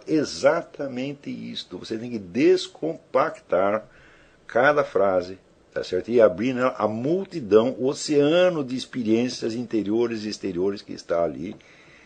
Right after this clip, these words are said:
insinuado e compactado. Ou seja, você, aí que você tá trazendo, evocando a pessoa real do autor. Tá certo?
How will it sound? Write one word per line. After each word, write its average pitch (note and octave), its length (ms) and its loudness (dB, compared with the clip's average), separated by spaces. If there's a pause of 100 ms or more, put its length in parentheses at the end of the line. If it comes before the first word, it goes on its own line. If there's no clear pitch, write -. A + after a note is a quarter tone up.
(640)
insinuado F#2+ 600 -4
e F#2 40 -6
compactado. - 800 -4 (1120)
Ou G#2+ 120 -2
seja, G2+ 220 -2
você, G2 240 -10
aí C3 360 2
que - 80 -12
você G2 220 0
tá G2 140 4
trazendo, A2+ 600 6
evocando A2+ 800 4
a - 80 -4
pessoa D3+ 680 10
real F#2 360 10
do D#2+ 140 -2
autor. B1+ 420 -6 (1900)
Tá - 140 -6
certo? - 320 -6